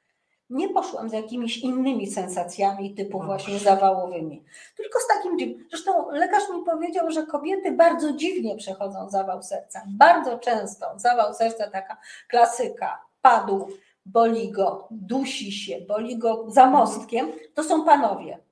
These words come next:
Speaker 2: Mhm.
Speaker 1: Natomiast bywa tak, że panie, które chorują na zawał serca, bo nawet, y, zaczęłam na ten temat czytać,
Speaker 2: Aha.
Speaker 1: mówią, że je boli żołądek.
Speaker 2: Ojej.
Speaker 1: Boli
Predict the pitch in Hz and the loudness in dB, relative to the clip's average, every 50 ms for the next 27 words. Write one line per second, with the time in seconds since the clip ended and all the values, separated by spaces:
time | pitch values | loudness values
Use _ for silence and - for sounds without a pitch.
0 | _ _ _ _ _ - 180 156 147 190 220 269 - - _ _ - 220 - - | _ _ _ _ _ -20 -20 -18 -16 -14 -14 -14 -16 -18 _ _ -8 -6 -6 -2
1 | 226 330 330 330 320 330 - - 208 254 285 285 220 196 196 202 202 196 190 208 | 2 2 2 2 2 -2 -4 -4 0 0 2 2 2 0 -2 -2 -4 -6 -6 -6
2 | 202 170 - - 226 233 202 190 190 - - - 196 196 190 - 220 214 208 202 | -6 -2 2 4 4 4 4 0 -6 -12 -14 -12 -10 -10 -8 -6 -6 -6 -6 -8
3 | 202 202 202 196 190 180 180 180 180 180 180 190 185 - 185 180 - - 233 262 | -8 -8 -10 -10 -10 -8 -8 -8 -8 -10 -12 -14 -16 -16 -16 -6 0 2 2 4
4 | 262 226 202 190 190 175 175 - - 214 214 208 202 190 190 196 190 196 190 - | 2 0 -2 -2 -6 -6 -8 -10 -14 -18 -16 -12 -12 -10 -10 -6 -4 -4 -4 -4
5 | - 202 196 185 196 196 190 190 196 196 196 - 196 196 196 190 190 - - - | -4 -4 -4 -4 -6 -8 -8 -8 -10 -6 -2 -2 0 0 -2 -4 -4 -8 -14 -12
6 | 196 - - 269 339 - 208 247 - - - - - 302 339 370 370 359 349 370 | -8 -2 2 4 4 4 2 -2 -6 -10 -12 -4 0 0 2 2 2 0 2 2
7 | 349 339 320 339 349 359 349 370 359 381 370 311 247 - - - - - - - | 2 4 4 4 2 2 2 2 4 6 6 6 6 4 2 -2 -8 -12 -12 -14
8 | _ _ _ _ _ _ _ _ _ _ _ _ _ _ _ _ _ _ _ _ | _ _ _ _ _ _ _ _ _ _ _ _ _ _ _ _ _ _ _ _
9 | _ _ _ _ _ _ _ _ _ _ _ _ 190 202 208 202 196 190 175 170 | _ _ _ _ _ _ _ _ _ _ _ _ -10 -6 -6 -4 -2 -2 -2 -2
10 | 170 175 175 175 - - - - _ _ _ _ - 220 226 330 359 415 | -2 -4 -6 -10 -14 -18 -20 -20 _ _ _ _ -10 0 6 6 8 8